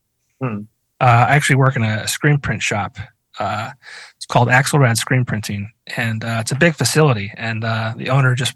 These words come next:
Speaker 2: kinda taped off an area for pickleball, which is very
Speaker 1: Okay.
Speaker 2: similar to
Speaker 1: Oh,
Speaker 2: tennis,
Speaker 1: nice.
Speaker 2: right?
Speaker 1: Yeah.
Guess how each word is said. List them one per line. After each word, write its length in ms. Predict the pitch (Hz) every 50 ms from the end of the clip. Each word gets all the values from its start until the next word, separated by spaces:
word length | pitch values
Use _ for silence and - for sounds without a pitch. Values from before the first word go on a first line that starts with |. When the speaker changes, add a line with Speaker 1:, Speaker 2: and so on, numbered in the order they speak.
| _ _ _ _ _ _ -
Speaker 2:
kinda 240 | - 143 131 123
taped 300 | 117 - - 160 135 135
off 220 | 147 127 127 123 -
an 80 | -
area 320 | - 120 131 127 123 123 120
for 140 | - 117 104
pickleball, 580 | - - 131 - - 113 101 - 87 80 - - _ _ _ _ - - - _ _ _ _ _ _ -
which 160 | - 147 -
is 60 | 120 117
very 140 | 123 123 139
Speaker 1:
Okay. 80 | 135
Speaker 2:
similar 280 | - 143 127 123 127 127
to 80 | 120
Speaker 1:
Oh, 80 | - -
Speaker 2:
tennis, 220 | - 107 113 113 -
Speaker 1:
nice. 60 | -
Speaker 2:
right? 200 | 127 123 139 143 -
Speaker 1:
Yeah. 360 | 151 160 170 180 - 135 110